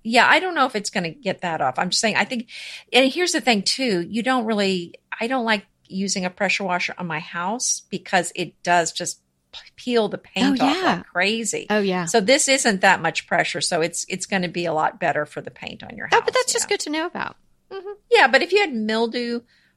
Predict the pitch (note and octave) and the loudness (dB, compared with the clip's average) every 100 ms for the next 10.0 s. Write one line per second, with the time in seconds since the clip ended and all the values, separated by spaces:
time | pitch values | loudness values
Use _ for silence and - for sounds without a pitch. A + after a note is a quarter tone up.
0 | - F#3+ F3+ F3+ F#3+ E3+ D#3+ E3 E3 E3+ | -4 0 2 4 2 0 2 4 4 4
1 | F#3+ F3 E3 C#3+ D3+ - - - - - | 4 2 -2 -8 -8 -10 -10 -12 -8 -10
2 | - - - _ _ _ - G3+ F#3 F3 | -6 -6 -6 _ _ _ -6 -6 -4 -8
3 | _ _ _ _ _ G3 - - D#4 E4 | _ _ _ _ _ -10 -10 -6 0 2
4 | D4 A#3+ G3+ F#3 D3 - - F#3 _ E3+ | 6 6 6 4 -6 -6 -8 -18 _ -16
5 | D#3+ - _ A#3 C#4 B3+ A#3+ - A#3 - | -16 -20 _ -2 -2 -2 -8 -10 -10 2
6 | A3+ A#3 A#3+ A3+ A3 A3 G#3 G3 F#3+ G3 | 2 2 0 0 0 -2 -4 -6 -4 -4
7 | F#3+ F3 - - - A4 G#4+ G4 E4 D4+ | -6 -10 -18 -20 -4 -2 0 2 0 0
8 | C#4 B3+ E3 - G3 - _ - C4+ G#4 | -10 -8 -8 -10 -14 -20 _ -8 -2 -2
9 | - F3+ F#3 C#4+ - - F3+ G3+ B3+ | -4 -2 2 2 2 -2 -6 -2 4